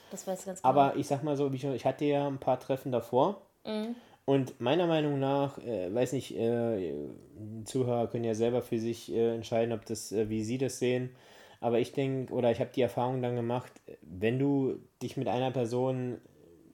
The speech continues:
Speaker 2: nicht treffen, äh, nicht triffst, dann wird das wahrscheinlich auch nie zu einem Treffen kommen.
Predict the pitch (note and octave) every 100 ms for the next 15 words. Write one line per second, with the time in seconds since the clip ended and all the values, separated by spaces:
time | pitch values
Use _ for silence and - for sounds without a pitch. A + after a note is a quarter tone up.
0 | _ F2+ A#2+ A#2+ - C3+ C#3 A#2+ B2 B2
1 | A#2+ - B2 B2 A#2+ A#2+ A2+ - F3 -
2 | - - - - - _ B2 A#2 B2+ C#3+
3 | C#3+ C3+ A#2+ B2 C3+ C3 A#2+ C3+ C#3+ C3
4 | A#2+ C#3 - B2 - D#3+ F#2+